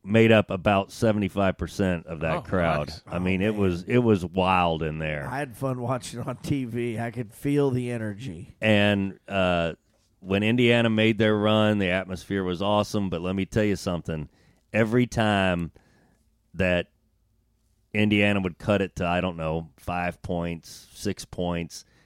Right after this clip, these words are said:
Speaker 1: and you felt like things were at kind of a tipping point,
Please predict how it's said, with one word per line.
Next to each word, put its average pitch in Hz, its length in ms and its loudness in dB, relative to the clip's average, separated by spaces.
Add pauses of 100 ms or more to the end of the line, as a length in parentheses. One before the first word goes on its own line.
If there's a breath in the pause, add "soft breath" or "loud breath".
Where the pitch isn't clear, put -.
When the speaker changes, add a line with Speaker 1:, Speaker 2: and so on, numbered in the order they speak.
(140 soft breath)
Speaker 1:
and 78 120 -10
you 78 60 -8
felt 107 280 -4
like 101 260 -2
things 101 400 -2
were 95 160 0
at 95 200 2
kind 104 180 -2
of 87 80 -2
a 80 60 -2
tipping 107 420 -2
point, 113 400 -2